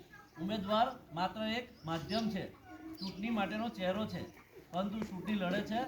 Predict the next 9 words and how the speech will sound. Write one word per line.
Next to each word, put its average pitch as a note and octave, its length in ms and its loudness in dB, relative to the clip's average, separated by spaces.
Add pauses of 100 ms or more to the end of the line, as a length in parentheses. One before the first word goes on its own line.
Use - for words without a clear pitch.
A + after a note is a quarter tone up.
(100)
છેવાડાનો F#3+ 480 2
કાર્યકર્તા, F#3 640 2
છેવાડાનો F#3 360 0
માનવી, F#3 380 -2
જેને F3 200 -2
યોજનાનો F3 440 -2
લાભ D#3 240 -2
મળેલો C3 340 -10
છે. - 180 -10